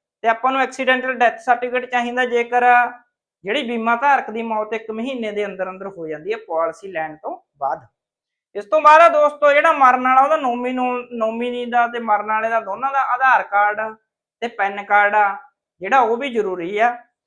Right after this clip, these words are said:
ਇਸ ਤੋਂ ਬਾਅਦ ਆ ਦੋਸਤੋ, ਪਾਸਬੁੱਕ ਤੇ ਕੈਂਸਲ ਚੈੱਕ ਵੀ ਹੋਣਾ ਚਾਹੀਦਾ ਗਾ। ਜੇਕਰ ਨੋਮੀਨੀ ਦੀ ਡੈਥ ਹੋ ਜਾਂਦੀ ਹੈ ਤਾਂ ਉਸਦਾ ਡੈਥ ਸਰਟੀਫਿਕੇਟ ਲੱਗੇਗਾ,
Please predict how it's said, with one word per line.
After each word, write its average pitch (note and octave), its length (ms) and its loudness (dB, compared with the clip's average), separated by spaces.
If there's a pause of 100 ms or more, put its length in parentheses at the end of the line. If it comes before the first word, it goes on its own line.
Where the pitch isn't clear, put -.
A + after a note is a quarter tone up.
(180)
ਇਸ G3+ 80 -12
ਤੋਂ D4+ 180 0
ਬਾਅਦ D4 180 10
ਆ D#4+ 60 8
ਦੋਸਤੋ, D4 300 4
ਪਾਸਬੁੱਕ A#3+ 680 2 (400)
ਤੇ B3+ 140 0
ਕੈਂਸਲ A#3 560 -6 (400)
ਚੈੱਕ F#3+ 240 -4
ਵੀ C4 160 -8
ਹੋਣਾ A3 220 -4
ਚਾਹੀਦਾ G#3+ 460 -2
ਗਾ। A3 220 0 (340)
ਜੇਕਰ C#4 400 4
ਨੋਮੀਨੀ C4 460 -2
ਦੀ C#4 120 -4
ਡੈਥ B3+ 280 2
ਹੋ C4 100 0
ਜਾਂਦੀ C4+ 280 0
ਹੈ C4+ 60 0
ਤਾਂ C#4 120 -2
ਉਸਦਾ C#4+ 220 4
ਡੈਥ C4 260 0
ਸਰਟੀਫਿਕੇਟ A#3 440 -6
ਲੱਗੇਗਾ, G3 640 -4